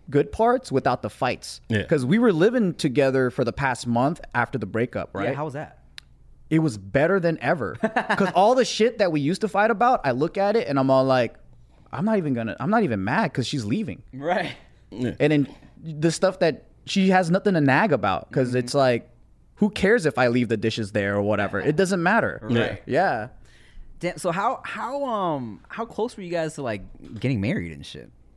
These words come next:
Speaker 1: Man, I mean, we started talking about it.
Speaker 3: Mm-hmm.
Speaker 1: 'Cause one of the things was, like, um,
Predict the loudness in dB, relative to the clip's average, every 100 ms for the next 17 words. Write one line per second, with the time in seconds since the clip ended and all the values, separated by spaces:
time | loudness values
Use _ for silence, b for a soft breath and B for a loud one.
0 | -16 -12 -8 -6 -8 -6 -4 -4 -2 -4
1 | -6 -4 -4 -4 -2 0 0 -2 -8 -6
2 | -4 -4 -6 -6 -10 -10 -10 -12 -16 b
3 | b -2 2 2 2 0 0 2 2 2
4 | 2 4 2 2 0 -2 0 0 -2 -8